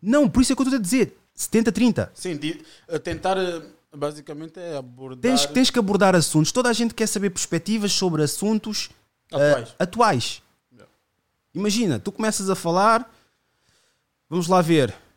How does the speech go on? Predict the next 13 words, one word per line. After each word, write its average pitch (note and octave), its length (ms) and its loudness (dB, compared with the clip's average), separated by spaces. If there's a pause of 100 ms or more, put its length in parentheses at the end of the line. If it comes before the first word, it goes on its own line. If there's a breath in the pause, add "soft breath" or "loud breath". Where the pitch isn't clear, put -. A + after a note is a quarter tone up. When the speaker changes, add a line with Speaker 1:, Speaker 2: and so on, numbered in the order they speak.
(260)
Speaker 1:
eh, C#3+ 720 2 (240 loud breath)
a C3+ 80 -6
situação F3+ 440 0
que G3 80 0
ocorreu F3+ 400 2 (260 loud breath)
Speaker 2:
Ontem. A2 160 -18
Speaker 1:
há D#3 540 6 (200)
três G#3 300 4
semanas D#3+ 720 6
atrás. B2+ 840 2 (240)
Três B2+ 280 -4
semanas C3+ 360 2
atrás. - 600 -6